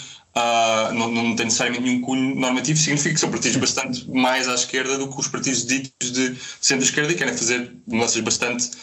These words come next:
Speaker 1: mais profundas na, na, na sociedade do que um partido como o P S, por exemplo, quereria.
Speaker 2: Uhum.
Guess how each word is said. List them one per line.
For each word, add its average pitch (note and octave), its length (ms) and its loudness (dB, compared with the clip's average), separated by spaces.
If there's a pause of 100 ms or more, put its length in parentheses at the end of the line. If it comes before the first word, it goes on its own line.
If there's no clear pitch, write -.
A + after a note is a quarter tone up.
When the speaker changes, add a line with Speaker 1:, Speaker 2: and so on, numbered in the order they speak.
(160)
Speaker 1:
mais B2 160 2
profundas B2 480 2
na, A#2 360 0
na, A2+ 220 0
na A#2 180 2
sociedade B2 400 2
do C3 40 -4
que C3+ 80 -6
um B2+ 60 -2
partido A#2 260 -2
como A#2 200 0
o - 20 -8
P A2+ 80 0
S, A#2 180 2
por A2+ 120 -6
exemplo, G#2+ 320 -2
quereria. G2 480 -2 (680)
Speaker 2:
Uhum. A2+ 240 4